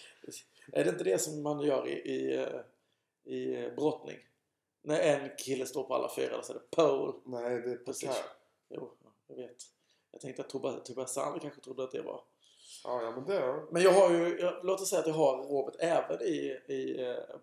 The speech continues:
Speaker 1: pole parterre-läge.
Speaker 2: Ja, jo, men det har du nog, eh, skulle jag säga.
Speaker 1: Jag tror att jag vinner. Men, eh,
Speaker 2: Det tror jag
Speaker 1: det
Speaker 2: också.
Speaker 1: tror jag,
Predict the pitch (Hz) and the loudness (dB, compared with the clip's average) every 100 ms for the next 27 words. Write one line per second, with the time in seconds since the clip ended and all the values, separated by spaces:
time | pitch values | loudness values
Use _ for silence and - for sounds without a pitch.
0 | - 147 143 139 139 147 147 143 143 131 | 4 4 4 -2 -4 0 0 0 -2 -2
1 | - - _ _ _ - 120 - - - | -6 -14 _ _ _ -8 -6 -6 -8 -4
2 | 156 170 131 120 117 - _ - - 127 | -2 2 2 2 -6 -14 _ -20 -10 -6
3 | 120 120 - 123 123 123 117 - _ _ | -4 -4 -6 -4 -4 -4 -6 -12 _ _
4 | 143 165 170 165 151 135 127 127 123 127 | 4 8 8 8 4 4 2 0 0 -2
5 | - 127 - _ 147 139 139 139 135 131 | -4 -16 -18 _ 0 0 2 2 4 4
6 | 127 127 120 139 139 135 131 127 123 143 | 4 4 4 4 2 2 0 0 0 -4